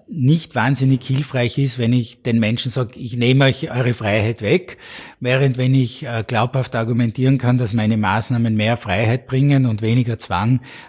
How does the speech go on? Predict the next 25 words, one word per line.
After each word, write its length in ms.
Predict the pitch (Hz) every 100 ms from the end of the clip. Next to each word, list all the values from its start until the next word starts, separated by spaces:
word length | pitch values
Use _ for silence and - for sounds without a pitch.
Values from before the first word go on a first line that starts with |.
| -
dass 200 | 110 113
ich 100 | 117
dann 160 | 120
Vorteile 540 | 110 104 95 101 80 90
habe. 240 | 90 92 - - - - - -
Und 160 | 123
ich 100 | 135
kann 160 | 123 120
die 160 | 127
gleiche 580 | - 107 120 135 147 139 - - _
verkehrspolitische 1120 | - - 113 143 - 139 131 139 143 123 135
Maßnahme 880 | 110 95 131 - 131 131 131 123 113 _ _ _ _ -
so 320 | - 127 147
kommunizieren, 720 | 147 143 147 147 - 143 156
dass 220 | 139 120 -
ich 100 | 120
sage, 240 | 127 131
„Ich 140 | 107
will 160 | 120 131
den 360 | 123 120 113 - _ -
Autoverkehr 1040 | 104 120 - 127 123 - 110 107 113 107
reduzieren“, 800 | 113 117 120 107 - 110 151 196 - - - - - -
oder 300 | 127 151 160
ich 200 | 135 -
kann, 480 | 135 135 143 135